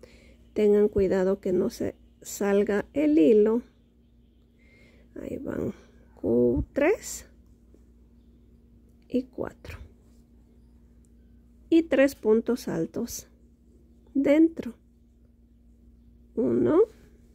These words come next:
dos y tres.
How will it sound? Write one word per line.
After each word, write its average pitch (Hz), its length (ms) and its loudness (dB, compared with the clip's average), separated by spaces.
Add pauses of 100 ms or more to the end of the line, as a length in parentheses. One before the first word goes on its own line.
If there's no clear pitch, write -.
(1900)
dos - 920 -6 (1700)
y 277 160 -4
tres. - 520 -16